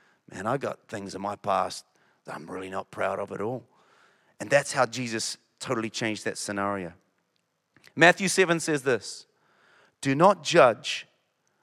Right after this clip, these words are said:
or you too will be judged. For in the same way you judge others, you will be judged. And with the measure you use, it will be measured to you."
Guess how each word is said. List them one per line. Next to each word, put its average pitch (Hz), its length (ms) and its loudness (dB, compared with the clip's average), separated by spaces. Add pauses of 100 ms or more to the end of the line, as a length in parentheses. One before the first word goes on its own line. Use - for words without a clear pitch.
(500)
or 120 160 2
you 131 200 -2
too 156 240 -2
will 113 140 -4
be 104 140 -6
judged. 95 560 -2 (260)
For 147 100 -2
in 143 80 2
the 143 80 0
same 190 280 4
way 196 80 6
you 180 160 0
judge 160 280 6
others, 143 480 4 (340)
you 147 200 0
will 143 220 0
be 127 140 -4
judged. 95 420 -4
And 123 120 -2
with 139 140 0
the 143 80 -2
measure 160 320 0
you 165 200 -4
use, 131 500 -6 (320)
it 139 160 -4
will 127 140 0
be 113 120 -4
measured 123 600 -2
to 120 100 -6
you." 104 340 -4